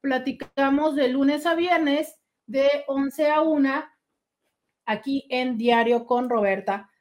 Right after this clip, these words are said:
a través de el catorce setenta de la A M, la radio que te escucha,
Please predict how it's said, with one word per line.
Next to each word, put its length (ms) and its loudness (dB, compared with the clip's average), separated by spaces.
a 200 0
través 440 2
de 280 4
el 340 4
catorce 560 0
setenta 520 0
de 140 4
la 120 2
A 100 4
M, 360 2
la 260 0
radio 420 -2
que 140 2
te 220 -2
escucha, 600 -4